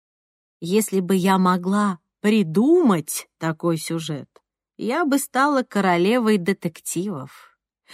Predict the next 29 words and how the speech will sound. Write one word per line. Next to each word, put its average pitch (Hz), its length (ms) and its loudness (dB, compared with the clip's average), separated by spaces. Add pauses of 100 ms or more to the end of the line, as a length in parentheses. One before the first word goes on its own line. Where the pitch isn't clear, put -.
(120)
А 240 120 4
если 320 340 4
бы 226 120 4
я 226 140 6
написала 190 580 2
на 175 240 2
этот 165 180 -6
сюжет 175 540 -2 (380)
настоящий 180 960 2
русский 170 420 -4
роман, 156 580 2 (520)
описала 214 420 -2
бы 185 120 -2
свой 185 320 -2
ужас, 220 480 -4 (600)
своё 180 320 0
отчаяние 175 720 2
на 156 100 -2
фоне 165 320 0
общественно-политической 160 1200 -6
позиции 175 680 -6 (120)
и 226 120 -4
так 196 200 0
далее, 151 380 -4 (680)
я 202 300 2
бы 190 100 2
назвала 185 640 2
этот 175 240 -6
роман 185 580 -2